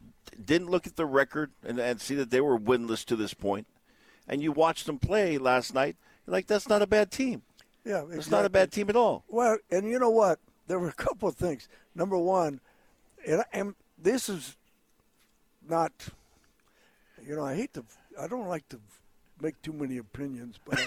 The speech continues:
Speaker 2: guess, <laughs> but I guess I will anyway.
Speaker 1: That's why you're here,
Speaker 2: Okay.
Speaker 1: Coach.
Speaker 2: <laughs> But yeah, thank you, thank you, Gordon. <laughs> Okay,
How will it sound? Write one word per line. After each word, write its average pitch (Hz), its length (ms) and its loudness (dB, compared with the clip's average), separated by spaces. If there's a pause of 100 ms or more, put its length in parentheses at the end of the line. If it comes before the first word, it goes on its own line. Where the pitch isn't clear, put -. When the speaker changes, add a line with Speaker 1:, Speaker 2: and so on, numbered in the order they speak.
Speaker 2:
guess, 143 200 -8 (160)
<laughs> - 160 -10
but 196 100 2
I 226 100 6
guess 208 260 2
I 151 80 0
will 143 340 2
anyway. 147 140 -4 (120)
Speaker 1:
That's - 80 -8 (140)
why 233 140 4
you're 233 240 4
here, 220 400 2
Speaker 2:
Okay. 170 220 2
Speaker 1:
Coach. - 280 -6 (180)
Speaker 2:
<laughs> - 200 0
But 233 220 2
yeah, 185 180 6 (480)
thank - 300 4
you, 202 80 4 (260)
thank 294 300 2
you, 233 80 2
Gordon. 165 480 2
<laughs> 415 60 6 (720)
Okay, - 480 2